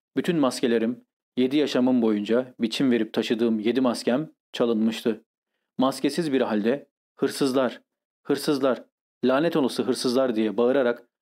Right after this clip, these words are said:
kalabalıklarla dolup taşan sokaklarda koşuşturup durdum. Erkekler ve kadınlar alay ettiler. Bazıları da benim bu halimden ürküp evlerine kapandılar. Pazar yerine vardığımda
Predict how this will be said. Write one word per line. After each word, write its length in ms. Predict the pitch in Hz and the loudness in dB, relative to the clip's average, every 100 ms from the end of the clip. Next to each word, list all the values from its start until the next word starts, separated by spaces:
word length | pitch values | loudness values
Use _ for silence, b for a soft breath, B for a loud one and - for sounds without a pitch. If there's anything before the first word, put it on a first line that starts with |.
| _ | _
kalabalıklarla 680 | - 135 135 143 156 147 120 | -2 0 0 0 0 0 0
dolup 220 | 113 107 | 0 -2
taşan 360 | 117 113 120 139 | -2 0 -2 -2
sokaklarda 840 | - 127 120 120 117 120 147 - b - | -2 -2 0 0 2 0 -2 -8 b -4
koşuşturup 640 | 165 156 143 135 127 - | -2 0 0 -2 -2 0
durdum. 340 | 117 107 104 - _ _ b b b | -2 -2 -4 -10 _ _ b b b
Erkekler 540 | 127 120 131 - 143 | -2 0 0 0 0
ve 60 | 127 | 0
kadınlar 480 | 123 123 120 135 165 - | 0 0 2 0 -2 -2
alay 240 | 127 127 | 2 2
ettiler. 420 | 113 - 113 110 - _ _ _ _ _ 131 | 0 0 0 0 -6 _ _ _ _ _ 0
Bazıları 500 | 127 135 123 120 117 | 0 2 2 2 2
da 280 | 160 175 _ _ _ _ _ | 0 -2 _ _ _ _ _
benim 260 | 120 127 131 | 0 2 2
bu 120 | 147 | 2
halimden 380 | 135 117 110 107 | 2 2 2 0
ürküp 400 | 127 120 - - - | -2 -2 -4 -4 0
evlerine 380 | 127 127 120 113 | 2 2 2 0
kapandılar. 580 | 117 117 110 110 107 - _ _ _ _ - | 0 0 2 0 -2 -10 _ _ _ _ -4
Pazar 280 | 131 131 135 | 0 2 2
yerine 320 | 123 107 104 | 0 0 2
vardığımda 640 | 107 104 113 107 127 - | 2 2 0 0 0 -4